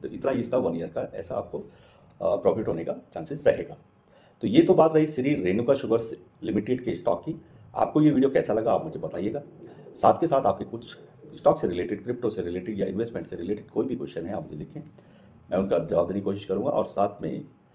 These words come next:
आप किसी भी topic या किसी भी stock पे investment पे आप video चाहते हैं वो भी मुझे आप लिख सकते हैं।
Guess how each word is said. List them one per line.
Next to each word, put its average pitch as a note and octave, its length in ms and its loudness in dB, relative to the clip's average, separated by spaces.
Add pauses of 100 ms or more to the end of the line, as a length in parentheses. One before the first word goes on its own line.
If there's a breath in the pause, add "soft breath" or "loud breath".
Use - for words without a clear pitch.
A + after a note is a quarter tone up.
(240 soft breath)
आप - 240 -2
किसी A2+ 220 -2
भी E3+ 100 0
topic E2+ 380 -2
या E2 80 2
किसी B2 300 -6
भी G2 260 -2
stock E2+ 320 0
पे E2+ 80 -4
investment E2+ 460 -6
पे E2+ 60 -2
आप E2 100 -2
video D#2+ 180 -8
चाहते - 260 -4
हैं - 80 -4
वो E3 140 -6
भी - 120 -6
मुझे A2+ 160 -2
आप - 100 -2
लिख - 120 -10
सकते A#2 240 -10
हैं। D#3 220 -12